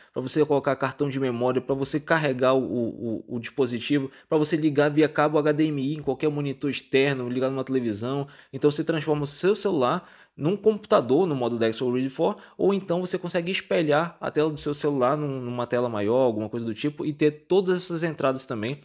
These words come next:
que é um negócio excepcional. É importante só você ver a compatibilidade, se o seu celular tem compatibilidade com essa tecnologia. Se tiver,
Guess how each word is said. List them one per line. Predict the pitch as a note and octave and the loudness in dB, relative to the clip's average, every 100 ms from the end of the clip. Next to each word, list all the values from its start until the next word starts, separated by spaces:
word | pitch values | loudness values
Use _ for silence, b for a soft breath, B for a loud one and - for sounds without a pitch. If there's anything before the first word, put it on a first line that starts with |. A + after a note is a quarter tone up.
| b b b | b b b
que | - C#3+ | 0 2
é | D3+ | 4
um | D#3+ | 2
negócio | D#3 D3+ D3 - | 2 0 0 -8
excepcional. | D#3 F3+ F#3 F3+ F#3+ D#3 F#2+ - | -2 0 -2 -4 -2 0 -2 -6
É | |
importante | C#3 D3+ D3+ E3 | -6 -4 -2 0
só | F3 | 2
você | F3 E3+ | 2 0
ver | E3+ D#3 E3+ B B | 0 0 0 B B
a | - | -4
compatibilidade, | C#3+ E3 E3+ D#3+ E3 D3 D3+ D3+ | 0 0 -2 -2 0 4 4 2
se | |
o | |
seu | D#3 E3 | -4 -4
celular | D#3 E3 D3 | -2 2 2
tem | D#3 E3+ | 2 -4
compatibilidade | F3 E3+ E3 D#3+ D#3 C#3+ D3 | -4 -4 -4 -2 0 2 2
com | D3+ | 0
essa | E3 | -4
tecnologia. | D#3+ D#3 F3 E3+ B2+ | -4 -4 -2 0 0
Se | G#2+ - | -2 -4
tiver, | D#3+ B2 C3+ | -2 2 2